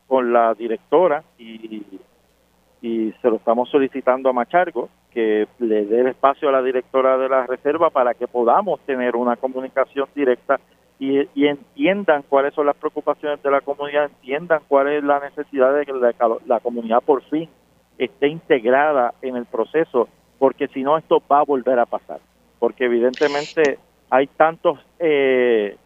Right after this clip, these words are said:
eh, elementos y tantos intereses envueltos en esta, en este tema, que tan pronto la prensa y toda esta fiebre, eh, sobre este tema se acabe, eh, es la comunidad la que vuelve a quedar allí presa de todos estos intereses,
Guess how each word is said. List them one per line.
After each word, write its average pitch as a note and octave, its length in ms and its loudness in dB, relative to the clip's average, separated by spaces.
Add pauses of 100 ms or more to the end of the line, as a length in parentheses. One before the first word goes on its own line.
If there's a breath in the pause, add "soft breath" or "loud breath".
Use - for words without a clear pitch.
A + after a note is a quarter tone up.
eh, A2+ 480 0
elementos C#3+ 540 2
y B2 40 -2
tantos C#3 320 0
intereses D#3 680 -2 (180)
envueltos C#3+ 640 -2
en D3+ 180 -6
esta, C#3 600 0
en C3 180 -8
este C#3 220 -2
tema, D3+ 380 0 (440 soft breath)
que C3+ 140 2
tan B2+ 220 0
pronto B2+ 380 0
la A#2+ 120 2
prensa F3 460 -2
y D#3 40 -2
toda D#3+ 360 2
esta E3 240 -2
fiebre, E3 560 0 (400)
eh, C#3 340 2
sobre C#3 220 2
este D#3 200 0
tema D3+ 520 2
se D#3+ 60 2
acabe, D3+ 600 0
eh, C#3+ 260 0
es D3 180 0 (120)
la D3 180 2
comunidad C#3 440 -2
la C3 100 2
que B2+ 120 -2
vuelve B2+ 320 2
a C3 40 0
quedar C3 320 2
allí B2 380 -2 (240)
presa C#3+ 480 0 (160)
de B2 100 -2
todos C3 360 0
estos C3+ 260 -4
intereses, B2+ 640 -2